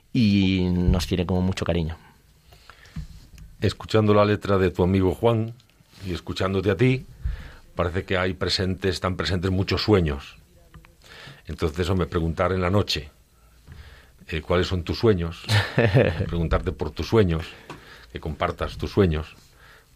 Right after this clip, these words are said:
Speaker 2: pues es lo que te dejamos ahora que, que nos, que nos compartas.
Speaker 1: Pues, eh, muchos de ellos. El más cercano, eh, así a corto plazo,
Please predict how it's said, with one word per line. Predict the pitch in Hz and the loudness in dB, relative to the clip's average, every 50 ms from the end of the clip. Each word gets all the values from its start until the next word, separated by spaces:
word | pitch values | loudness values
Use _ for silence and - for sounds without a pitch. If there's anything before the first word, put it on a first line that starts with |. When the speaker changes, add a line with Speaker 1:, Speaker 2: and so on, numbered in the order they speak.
| _ _ | _ _
Speaker 2:
pues | - 82 78 76 73 73 71 73 - - - - - - - - _ - | -6 -4 -4 -2 -2 -4 -6 -8 -10 -12 -14 -14 -16 -18 -20 -20 _ -12
es | - 78 73 | -10 -8 -6
lo | 87 82 | -6 -6
que | 82 | -6
te | 78 - | -6 -6
dejamos | 73 71 - - 80 76 73 - - | -8 -8 -6 -6 -6 -6 -6 -4 -4
ahora | 73 73 73 73 71 69 69 _ _ _ | -4 -2 -2 -2 -4 -4 -8 _ _ _
que, | _ - 69 69 69 | _ -10 -10 -10 -10
que | - 73 | -10 -10
nos, | 71 71 71 69 - - - - 80 80 - - 76 - | -8 -8 -8 -10 -12 -14 -18 -18 -20 -20 -20 -20 -20 -20
que | - - | -16 -12
nos | 78 71 - | -12 -10 -8
compartas. | - 80 - 98 85 - - - - _ _ _ _ _ - _ _ _ - _ - _ | -8 -4 -2 -2 -4 -4 -12 -20 -20 _ _ _ _ _ -20 _ _ _ -20 _ -6 _
Speaker 1:
Pues, | - 101 98 98 - - - - - - - - | 4 4 4 6 4 2 2 0 0 -2 -6 -4
eh, | - - 101 98 95 | -2 0 0 2 2
muchos | 98 98 110 113 110 - 127 110 | 2 4 2 2 4 4 2 4
de | 110 120 | 4 4
ellos. | 127 139 147 151 - - - - - - - - - - - - - | 4 4 4 2 0 -6 -10 -12 -16 -20 -20 -20 -20 -20 -20 -6 0
El | 104 104 101 98 98 95 95 95 95 95 | 2 2 4 4 4 2 2 2 4 4
más | 101 104 107 107 - | 4 4 2 2 0
cercano, | - 107 104 - 110 113 120 120 123 127 123 127 - _ | 0 -2 0 2 0 2 2 2 0 -2 -4 -6 -12 _
eh, | - 90 92 92 90 | -6 -4 -4 -4 -2
así | 90 87 90 - - 101 | -2 -2 -4 -2 2 2
a | 98 | 2
corto | 92 - 98 - - 87 | 2 2 0 0 0 2
plazo, | - 107 101 - 123 127 | 2 0 2 2 -4 -4